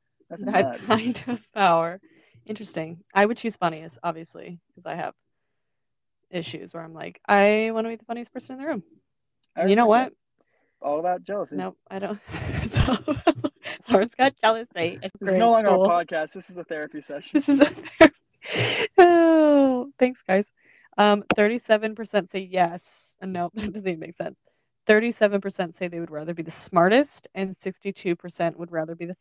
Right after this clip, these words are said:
Speaker 2: funniest.
Speaker 1: I
Speaker 2: So,
Speaker 1: see,
Speaker 2: yeah.
Speaker 1: and I, I respect those numbers. It makes sense.
Speaker 2: Yeah, at, for a while it was half and half, like, for,
Speaker 1: Wow.
Speaker 2: like, half the day, and I was like, "Really?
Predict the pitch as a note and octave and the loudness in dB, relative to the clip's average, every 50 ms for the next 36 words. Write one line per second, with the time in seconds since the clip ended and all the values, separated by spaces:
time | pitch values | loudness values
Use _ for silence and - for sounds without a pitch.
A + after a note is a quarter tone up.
0 | _ - C4+ C#4 A3+ - - - - - - - - - - - _ _ _ _ | _ -4 -4 -4 -4 -6 -12 -16 -16 -14 -14 -14 -14 -14 -18 -20 _ _ _ _
1 | _ _ _ _ _ _ _ _ _ _ _ _ _ _ _ _ - - - E3 | _ _ _ _ _ _ _ _ _ _ _ _ _ _ _ _ -14 -6 -2 -2
2 | F3+ G3 - A3 A3 A3 G3+ F#3+ F#3+ F#3+ G3 - - E3+ F#3+ F#3+ F3 - G3+ F#3+ | -2 -2 -2 -4 -6 -6 -6 -6 -6 -8 -10 -8 -8 -8 -8 -10 -10 -10 -12 -12
3 | - F#3 D#3 D#3+ F3+ F#3+ D#3 - - - D3 D#3 - - F3 E3 C#3+ - _ _ | -12 -14 -16 -14 -16 -16 -16 -16 -16 -14 -14 -14 -12 -10 -10 -10 -10 -12 _ _
4 | _ _ _ _ _ _ _ _ _ _ _ G3+ G3 - - - G#3 G3 _ _ | _ _ _ _ _ _ _ _ _ _ _ 0 0 0 2 2 2 2 _ _
5 | - A3+ A3 G#3+ G3+ F#3+ F#3 F#3 G#3 A3+ G#3 F#3 F3 F#3 - - F3 F3 F3 - | -2 2 2 4 4 2 2 2 4 4 4 2 -2 -6 -12 -10 -10 -10 -10 -12
6 | - F#3 F#3+ E3+ E3+ - G#3 G#3 - _ _ - F#3+ F#3+ - - _ _ _ _ | -12 -8 -4 -2 0 0 0 -2 -4 _ _ -4 -2 -2 -2 -4 _ _ _ _
7 | _ _ - - F#3 F#3 F3+ F3 - - F#3 G3 - _ - F3 F3 F3+ F3+ F3+ | _ _ -2 2 4 4 4 2 2 2 2 2 2 _ -8 -8 -6 -6 -6 -6
8 | F3+ F3 E3+ E3 E3+ E3+ E3 E3 - _ D#3+ E3 E3+ F3+ G#3+ D4+ G#4 A#4+ F4 A#3+ | -6 -8 -10 -10 -10 -12 -12 -12 -14 _ -20 -16 -8 -4 -2 0 2 2 2 2
9 | G3 D#3+ D3+ D3 - - G2 F#2+ | 0 -2 -6 -10 -14 -16 -18 -18